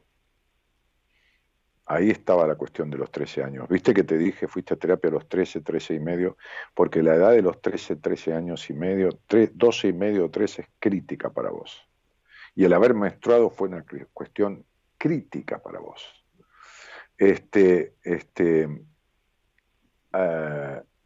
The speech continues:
eh, ¿y cuánto tiempo,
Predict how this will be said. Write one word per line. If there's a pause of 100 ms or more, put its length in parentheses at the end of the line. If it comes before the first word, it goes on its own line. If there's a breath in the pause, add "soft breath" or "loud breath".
(3750)
eh, (1700 soft breath)
¿y
cuánto
tiempo,